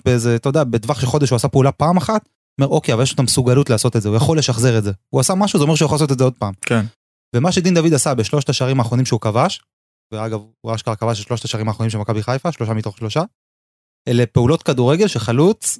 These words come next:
Speaker 1: ברמה הכי גבוהה שיש. ואני הופתעתי, ואני אוכל פה את הכובע, ואתה יודע, אומרים, אנשים אומרים, "סטייק", אה, כל פעם אתה אומר ומתנצל, אבל שוב, אני חוזר על מה שאמרתי אלף פעם. במיוחד בכדורגל, כל אמת נכונה להישתה, כל דבר נכון לרגע שהוא נאמר בו.
Speaker 2: בוודאי.
Speaker 1: כי בן אדם לא כובש חצי שנה, והוא גם שיחק לא בתפקיד שלו, צריך להגיד את האמת,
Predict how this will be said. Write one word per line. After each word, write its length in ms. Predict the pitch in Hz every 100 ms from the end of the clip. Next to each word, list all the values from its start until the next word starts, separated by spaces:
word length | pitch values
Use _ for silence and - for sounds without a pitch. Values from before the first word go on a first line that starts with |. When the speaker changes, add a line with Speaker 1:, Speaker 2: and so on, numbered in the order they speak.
| -
Speaker 1:
ברמה 260 | 110 139
הכי 140 | 139 143
גבוהה 180 | 117 101
שיש. 280 | 110 98 110
ואני 260 | 120 156
הופתעתי, 560 | 180 - 185 - 247 277 _ _ _ _ _ -
ואני 160 | 127 131
אוכל 160 | 156
פה 80 | 165
את 80 | 131
הכובע, 280 | 165 180 175
ואתה 800 | 131 _ _ _ _ - _ 170
יודע, 160 | 214
אומרים, 260 | 165 165 175
אנשים 180 | 135 139
אומרים, 120 | 147
"סטייק", 800 | 123 - 151 160 151 139 131 -
אה, 580 | 131 120 120 117 117 120 117
כל 80 | 131
פעם 120 | 123
אתה 100 | 117
אומר 160 | 117 123
ומתנצל, 420 | 117 120 113 120
אבל 200 | 110 120 120 -
שוב, 220 | 180 127
אני 120 | 113
חוזר 240 | - 123 135
על 60 |
מה 80 | 131
שאמרתי 320 | 127 127 123
אלף 160 | 120 117
פעם. 180 | 107 101 _ _ _ _ _ _ -
במיוחד 340 | 127 139 220 233
בכדורגל, 580 | 170 151 175 196 233 240 _ _ _ _ -
כל 140 | 196
אמת 200 | 190 202
נכונה 240 | 131 131 127
להישתה, 320 | 117 117 120
כל 200 | - 208
דבר 240 | 185 208
נכון 320 | 175 131 220 220
לרגע 240 | 160 151
שהוא 160 | 139 123
נאמר 280 | 120 120
בו. 60 | 117
Speaker 2:
בוודאי. 560 | 113 117 220 294 120 101
Speaker 1:
כי 100 | 226
בן 100 | 254
אדם 220 | 262 247
לא 60 | 226
כובש 220 | 196 170
חצי 220 | - - 135
שנה, 280 | 120 113
והוא 120 | 113 139
גם 80 |
שיחק 220 | 143 180 185
לא 40 |
בתפקיד 340 | 170 165 -
שלו, 100 | 151
צריך 140 | 139 135
להגיד 140 | 139
את 80 | 135
האמת, 340 | 117 107 101